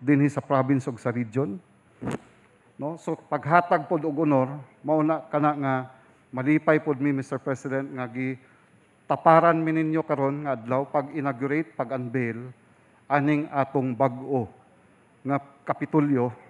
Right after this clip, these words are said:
bag-o nga Provincial Government Complex. This symbolizes the resiliency ng mga Litenyos nga nakita nato atong Yolanda.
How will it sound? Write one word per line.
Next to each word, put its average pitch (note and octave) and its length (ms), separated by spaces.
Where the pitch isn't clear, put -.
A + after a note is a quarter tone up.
bag-o C#3+ 400
nga C3+ 80
Provincial B2+ 480
Government A2+ 460
Complex. - 720
This F3 280
symbolizes F3 1000
the C3+ 160
resiliency D#3+ 880
ng D3 160
mga C#3+ 220
Litenyos C#3+ 640
nga C3+ 160
nakita D#3+ 520
nato C#3+ 400
atong C3+ 320
Yolanda. A#2+ 480